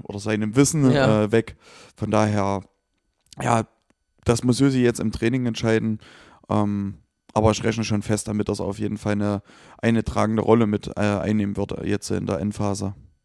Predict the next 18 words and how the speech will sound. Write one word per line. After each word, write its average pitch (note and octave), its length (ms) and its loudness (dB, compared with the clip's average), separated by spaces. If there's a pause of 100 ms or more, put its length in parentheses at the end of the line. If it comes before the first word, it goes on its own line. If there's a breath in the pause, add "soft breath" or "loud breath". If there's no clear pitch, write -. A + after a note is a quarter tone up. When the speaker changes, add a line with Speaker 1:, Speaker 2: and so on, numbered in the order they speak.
(340)
Speaker 2:
Also D3 140 4
ich D3 100 6
hab F3+ 80 4
mir E3+ 60 2
jetzt C#3 120 0
auch E3 80 0
mal F3 100 0
meine D#3 240 0
Gedanken C#3 460 0
gemacht, D3 320 -2
vielleicht B2 240 0
wirst C3+ 240 -4
du B2 60 -14
da A#2+ 160 0
ja A2+ 340 0
mit - 280 -6
mir A#2+ 100 -2
mitgehen. C3+ 720 -2